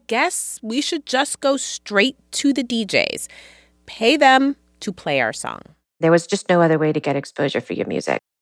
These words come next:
Speaker 1: And white artists had been paying D Js too. They just didn't like it when black artists started taking some of their airtime.
Speaker 2: Who they argued were just paying their way to get onto the airwaves, which is technically correct,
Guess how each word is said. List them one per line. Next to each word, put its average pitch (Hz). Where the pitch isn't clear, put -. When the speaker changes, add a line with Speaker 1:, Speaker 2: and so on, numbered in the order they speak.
Speaker 1:
And 254
white 185
artists 370
had 269
been 262
paying 262
D 240
Js 254
too. 208
They 220
just 403
didn't -
like 135
it 208
when 190
black 170
artists 240
started 233
taking 226
some 254
of 247
their 254
airtime. 151
Speaker 2:
Who 160
they 160
argued 151
were 151
just -
paying 165
their 151
way 151
to 151
get 143
onto 143
the 147
airwaves, 170
which 202
is -
technically -
correct, 170